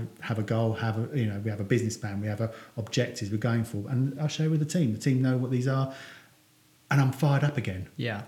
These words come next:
Speaker 1: And it is, it's always, it is having to know that you're evolving,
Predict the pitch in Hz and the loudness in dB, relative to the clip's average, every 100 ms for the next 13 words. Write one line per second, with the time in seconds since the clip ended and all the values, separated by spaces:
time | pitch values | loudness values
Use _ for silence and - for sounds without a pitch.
0 | 123 117 143 139 - - - - 156 147 | -2 0 4 4 4 -2 -4 0 2 4
1 | 147 143 143 139 139 135 131 131 120 - | 2 2 2 2 2 2 2 2 0 -2
2 | - - 120 123 131 135 127 120 107 101 | -14 -6 0 4 6 6 6 2 -2 -2
3 | 95 95 95 95 120 | -4 -4 -4 -4 -4